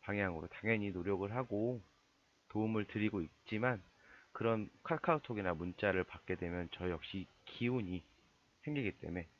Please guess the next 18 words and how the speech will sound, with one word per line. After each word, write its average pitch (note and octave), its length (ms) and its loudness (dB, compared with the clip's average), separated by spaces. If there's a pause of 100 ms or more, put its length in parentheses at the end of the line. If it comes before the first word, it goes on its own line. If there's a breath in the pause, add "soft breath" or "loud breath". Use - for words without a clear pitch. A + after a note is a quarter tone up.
(320)
여러분들께 E2+ 560 -2
더욱더 G2 520 0
성심성의껏 B2+ 840 -4 (220)
도와드리고 F2+ 680 -2 (320 loud breath)
수익이 A#2 300 0
날 E2 160 0
수 G#2 100 -2
있도록 G2+ 420 0 (560)
더 F#2+ 100 -4
노력하겠습니다. F#2 720 -2 (1800 loud breath)
자, C#3+ 80 8
다시 C#3 260 6
한번 G3+ 200 8
말씀드리는데 B2+ 640 6
정말 A#2+ 400 2
수익을 F3+ 340 2
원하신 D#3 480 4
분들은 A#2 440 2